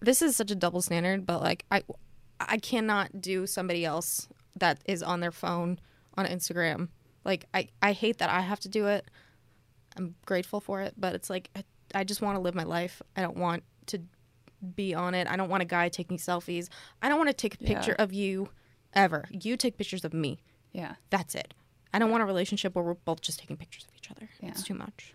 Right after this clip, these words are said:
Speaker 2: Well, and Dylan's great 'cause he can, like, help with different things, and he, like, he has skills in that area, like,
Speaker 1: Yeah, he's a photographer
Speaker 2: which
Speaker 1: too,
Speaker 2: is fucking
Speaker 1: so it
Speaker 2: rad.
Speaker 1: works out. Yeah, the, really convenient. Um, yeah, no, I don't.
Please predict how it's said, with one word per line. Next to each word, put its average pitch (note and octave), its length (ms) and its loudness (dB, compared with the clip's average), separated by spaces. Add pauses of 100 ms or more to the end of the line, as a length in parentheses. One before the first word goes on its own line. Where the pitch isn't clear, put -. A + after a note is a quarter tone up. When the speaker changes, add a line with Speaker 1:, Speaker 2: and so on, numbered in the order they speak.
Speaker 2:
Well, C4+ 100 6
and C#4 100 10
Dylan's D4 300 10
great F3 180 0
'cause G3 140 0
he G3+ 100 2
can, G3+ 140 2
like, E3 160 2
help F3+ 260 0
with E3+ 200 -4
different E3+ 340 0
things, F3 320 0
and E3+ 180 -2
he, G3+ 80 -2
like, G3 180 4
he A3 100 6
has G#3 180 8
skills G3 480 6
in F#3+ 120 2
that E3+ 180 6
area, F3 480 8
like, D3+ 260 4
Speaker 1:
Yeah, G#3+ 200 4 (100)
he's B3 200 0
a A3 60 -8
photographer G3 320 -2
Speaker 2:
which G3+ 140 4
Speaker 1:
too, G#3 60 2
Speaker 2:
is F#3 100 0
fucking F#3+ 240 2
Speaker 1:
so F3 40 0
it F3+ 40 4
Speaker 2:
rad. F3 200 4
Speaker 1:
works F#3 160 -6
out. - 200 -4 (240)
Yeah, F#3 300 -4
the, F#3 120 -10 (220)
really E3 180 0
convenient. - 480 -4 (120)
Um, F3 420 0 (920)
yeah, G3+ 300 6
no, F3+ 240 4
I E3+ 120 2
don't. G3+ 300 2